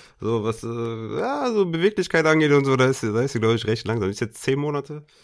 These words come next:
Fängt langsam jetzt mal an, also sich hin und her so zu, zu wälzen und so, aber krabbeln noch nicht mal so richtig.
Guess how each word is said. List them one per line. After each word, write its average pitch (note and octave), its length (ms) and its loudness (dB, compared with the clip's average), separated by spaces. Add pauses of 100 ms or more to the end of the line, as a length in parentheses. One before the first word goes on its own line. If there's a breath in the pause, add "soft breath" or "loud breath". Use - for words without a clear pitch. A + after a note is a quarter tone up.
(360 soft breath)
Fängt A#2 340 -2
langsam C3+ 500 4
jetzt B2+ 160 0
mal A2+ 140 2
an, B2 340 0
also G#2+ 320 0
sich A2+ 200 0
hin B2 100 6
und A2 120 4
her B2 220 4
so A#2+ 100 -2
zu, A2+ 240 -6
zu G#2 220 -4
wälzen B2 320 0
und A2+ 120 -2
so, A2+ 160 -6
aber G2+ 260 0
krabbeln C3 500 0
noch B2+ 80 0
nicht C3+ 160 0
mal A#2+ 140 -2
so G#2 100 -4
richtig. B2 420 -6